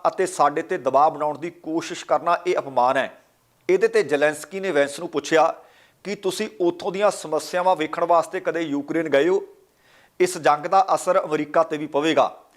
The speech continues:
ਟਰੰਪ ਨੇ ਕਿਹਾ ਕਿ ਸਾਨੂੰ ਨਾ ਦੱਸੋ ਕਿ ਅਸੀਂ ਕੀ ਮਹਿਸੂਸ ਕਰ ਰਹੇ ਹਾਂ ਜਾਂ ਕਰਨਾ ਚਾਹੀਦਾ ਹੈ। ਤੁਸੀਂ ਸਾਨੂੰ ਇਹ ਦੱਸਣ ਦੀ ਸਥਿਤੀ ਵਿੱਚ ਨਹੀਂ ਹੋ ਕਿ ਅਸੀਂ ਕੀ ਮਹਿਸੂਸ ਕਰਾਂਗੇ। ਅਸੀਂ ਬਹੁਤ ਮਜ਼ਬੂਤ ਅਤੇ ਆਤਮ ਵਿਸ਼ਵਾਸ ਨਾਲ ਭਰਪੂਰ ਰਹਾਂਗੇ। ਇਹਦੇ ਨਾਲ ਹੀ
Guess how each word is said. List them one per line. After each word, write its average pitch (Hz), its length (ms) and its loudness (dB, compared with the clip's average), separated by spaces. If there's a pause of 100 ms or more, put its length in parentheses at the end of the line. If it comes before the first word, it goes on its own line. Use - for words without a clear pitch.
(300)
ਟਰੰਪ 160 280 2
ਨੇ 202 120 -2
ਕਿਹਾ 190 220 2
ਕਿ 196 160 -4
ਸਾਨੂੰ 160 400 2
ਨਾ 208 100 4
ਦੱਸੋ 175 300 -2 (220)
ਕਿ 175 180 -4
ਅਸੀਂ 175 180 -8
ਕੀ 175 200 -12
ਮਹਿਸੂਸ 156 520 -4
ਕਰ 143 200 0
ਰਹੇ 143 160 2
ਹਾਂ 156 80 -2
ਜਾਂ 151 100 0
ਕਰਨਾ 139 300 0
ਚਾਹੀਦਾ 135 320 2
ਹੈ। - 160 -4 (400)
ਤੁਸੀਂ 175 220 0
ਸਾਨੂੰ 190 340 0
ਇਹ 208 140 2
ਦੱਸਣ 170 340 -2
ਦੀ 214 60 -2
ਸਥਿਤੀ 185 340 -8
ਵਿੱਚ 175 220 -2
ਨਹੀਂ 170 260 0
ਹੋ 117 120 -2 (480)
ਕਿ 185 80 2 (100)
ਅਸੀਂ 190 200 -2
ਕੀ 202 220 -10
ਮਹਿਸੂਸ 165 400 -2
ਕਰਾਂਗੇ। 143 400 0 (440)
ਅਸੀਂ 196 240 0
ਬਹੁਤ 160 360 2
ਮਜ਼ਬੂਤ 151 560 -4 (180)
ਅਤੇ 185 220 -2 (120)
ਆਤਮ 160 440 2
ਵਿਸ਼ਵਾਸ 151 560 0
ਨਾਲ 170 140 2
ਭਰਪੂਰ 151 440 -6
ਰਹਾਂਗੇ। 131 340 0 (560)
ਇਹਦੇ 208 260 4
ਨਾਲ 170 180 4
ਹੀ 156 120 -2